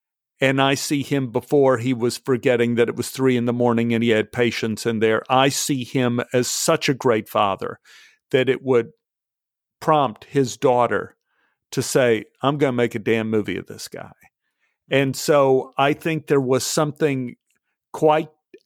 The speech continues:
accidentally divine about this, uh, that I found touching.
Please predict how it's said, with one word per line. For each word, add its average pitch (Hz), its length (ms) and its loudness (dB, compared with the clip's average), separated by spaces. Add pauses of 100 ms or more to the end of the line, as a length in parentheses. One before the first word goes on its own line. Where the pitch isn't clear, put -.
accidentally 165 840 0
divine 123 640 0
about 87 440 -8
this, 87 440 -10 (540)
uh, 113 400 2 (500)
that 139 200 4
I 131 140 4
found 113 320 -2
touching. 107 420 -14